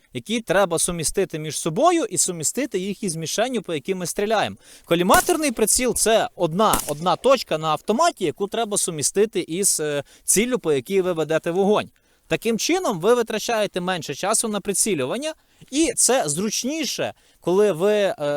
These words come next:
неправильно вкладаєте автомат. А я доволі часто вкладаю автомат неправильно,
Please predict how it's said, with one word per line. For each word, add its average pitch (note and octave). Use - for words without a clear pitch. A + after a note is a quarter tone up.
неправильно D#3
вкладаєте F3+
автомат. C#3
А A3
я C4+
доволі G3+
часто B2
вкладаю A#2
автомат D#3+
неправильно, C#4